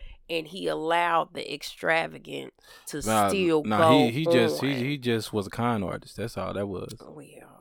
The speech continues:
Speaker 1: I mean
Speaker 2: He was, yeah, he was just finessing his way through.
Speaker 1: He
Speaker 2: That's, that's, that's a different situation.
Speaker 1: Oh, no.
Speaker 2: Yeah.
Speaker 1: Uh, now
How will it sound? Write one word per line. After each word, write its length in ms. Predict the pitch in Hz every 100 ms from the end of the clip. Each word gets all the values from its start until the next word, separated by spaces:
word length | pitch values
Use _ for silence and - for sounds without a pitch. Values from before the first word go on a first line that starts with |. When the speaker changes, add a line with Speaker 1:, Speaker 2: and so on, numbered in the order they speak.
| - - -
Speaker 1:
I 120 | 90
mean 200 | - -
Speaker 2:
He 140 | 127
was, 380 | 123 107 101 -
yeah, 180 | 113 101
he 160 | 110 131
was 80 |
just 160 | 113 104
finessing 380 | - 107 - 110
his 100 | 110
way 180 | 92 85
through. 340 | 98 87 -
Speaker 1:
He 140 | - 92
Speaker 2:
That's, 160 | 113
that's, 200 | 110 107
that's 260 | - 101 -
a 40 |
different 240 | 104 95 101
situation. 520 | 98 - 90 90 - _ - _ _ _ -
Speaker 1:
Oh, 100 | 202 - _ _ _ _ _ _ - - - _ _ _ _ -
no. 120 | 95
Speaker 2:
Yeah. 160 | 87 87 95 - _ _ _ _ _ -
Speaker 1:
Uh, 60 | 277 294 _
now 240 | 180 202